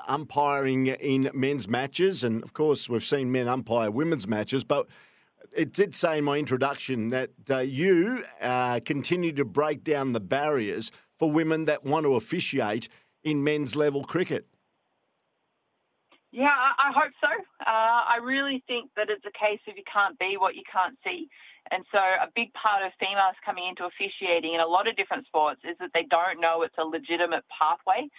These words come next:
Speaker 2: They don't know it's a legitimate way of being involved in the game. Um, so I really hope that it,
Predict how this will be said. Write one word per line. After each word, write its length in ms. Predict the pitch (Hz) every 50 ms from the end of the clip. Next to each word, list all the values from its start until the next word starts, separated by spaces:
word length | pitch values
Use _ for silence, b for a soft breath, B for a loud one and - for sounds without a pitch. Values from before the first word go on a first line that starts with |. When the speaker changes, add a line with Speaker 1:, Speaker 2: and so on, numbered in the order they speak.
| B B B
Speaker 2:
They 80 | - 156
don't 240 | 170 175 180 160 156
know 160 | 170 170 156
it's 80 | 139 -
a 80 | 165
legitimate 560 | 165 165 170 170 165 175 175 175 170 139 - -
way 200 | 160 156 156 160
of 100 | 160 160
being 220 | - 160 156 160 160
involved 400 | 156 143 151 151 160 170 - -
in 160 | 165 165 165
the 80 | 165
game. 320 | 160 160 160 170 254 294 _ B B B B B B B B -
Um, 320 | - 160 160 160 160 151 143
so 80 | -
I 240 | 185 175 143 - 180 180
really 360 | 175 196 208 214 202 185 180
hope 200 | - 185 180 170 -
that 120 | - 175
it, 120 | 165 160